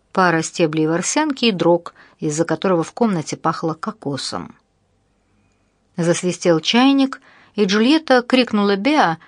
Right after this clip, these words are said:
чтобы та отложила флейту и шла заваривать чай. Последовало недовольное сопение, какие-то шлепки —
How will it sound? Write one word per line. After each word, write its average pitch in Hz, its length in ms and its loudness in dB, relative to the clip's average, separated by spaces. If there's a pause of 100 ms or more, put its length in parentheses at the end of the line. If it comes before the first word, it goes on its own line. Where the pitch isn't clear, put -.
(160)
чтобы 190 300 -4
та 190 140 2
отложила 175 420 0
флейту 320 420 2
и 302 280 2
шла 240 320 0
заваривать 160 520 0
чай. - 340 -8 (840)
Последовало 147 560 0
недовольное 151 680 0
сопение, 277 760 0 (340)
какие-то 220 360 -2
шлепки — 262 720 -2